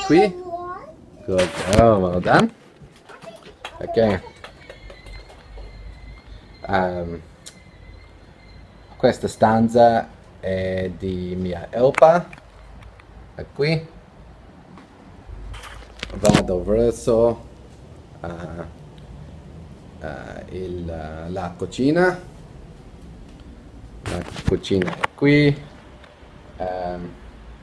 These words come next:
nel, eh, frigorifero abbiamo, eh, co-, eh, molti cosi. Eh, abbiamo dei formag-,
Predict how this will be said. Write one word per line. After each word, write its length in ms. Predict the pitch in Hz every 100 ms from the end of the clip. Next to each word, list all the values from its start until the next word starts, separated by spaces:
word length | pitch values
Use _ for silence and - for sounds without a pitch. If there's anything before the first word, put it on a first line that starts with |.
| - - - - - -
nel, 1000 | 104 101 95 92 92 90 90 90 90 87 - - -
eh, 220 | 85 87 -
frigorifero 960 | 107 101 92 139 143 - 160 156 - - - - - - - - - - - - -
abbiamo, 800 | 98 104 104 110 110 107 104 95 - - - - - - - - -
eh, 280 | 80 85 85 -
co-, 240 | 120 - - -
eh, 280 | - 87 82 87 - - - -
molti 360 | 113 113 104 -
cosi. 480 | - 101 92 80 76 78 - - - - - - - - - - - - - - -
Eh, 640 | - 95 95 95 95 92 92 - - - - - - - - - - - -
abbiamo 400 | - 95 101 98
dei 420 | 87 90 90 85 80 - - - -
formag-, 720 | 180 165 90 113 143 143 143